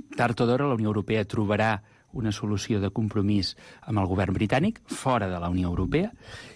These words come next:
i jo crec que és possible. A nivell aranzelari no crec que hi hagi masses problemes, eh, perquè, eh,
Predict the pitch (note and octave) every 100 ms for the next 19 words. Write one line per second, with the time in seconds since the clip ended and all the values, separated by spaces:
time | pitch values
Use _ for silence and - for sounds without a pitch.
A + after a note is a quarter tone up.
0 | - B2+ A2+ G#2 F#2+ - F#2 - - D3+
1 | - F#2+ E2+ - - - A#2 A#2 B2 B2
2 | A#2+ A2+ A#2 A#2+ A2+ G2+ - A#2+ A2+ G#2+
3 | - G2 F#2+ F2+ F2+ F#2 F2 - F2+ G#2
4 | D#3 A3 - - - - - - G2 F#2+
5 | E2+ E2+ - - -